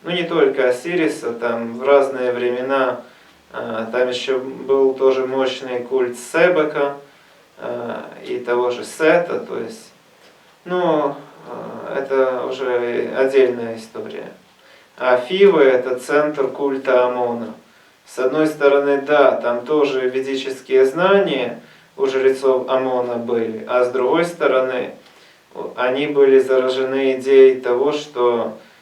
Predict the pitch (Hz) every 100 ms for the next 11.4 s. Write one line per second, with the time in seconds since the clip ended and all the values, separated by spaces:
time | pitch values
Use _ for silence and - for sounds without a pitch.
0 | _ _ 131 131 131 131 127 123 127 131
1 | 131 127 120 123 123 131 127 123 120 131
2 | 123 127 123 123 127 123 135 143 160 165
3 | - 127 123 123 - - _ _ _ _
4 | - 123 123 123 120 117 - - - 135
5 | 135 - 131 131 131 127 127 123 120 120
6 | 127 151 151 135 127 123 123 123 123 120
7 | - 120 123 123 120 - _ _ _ -
8 | 120 120 120 123 123 120 120 113 113 110
9 | 123 117 113 117 117 - _ _ _ _
10 | _ _ 156 180 180 - 185 190 208 208
11 | - - 135 139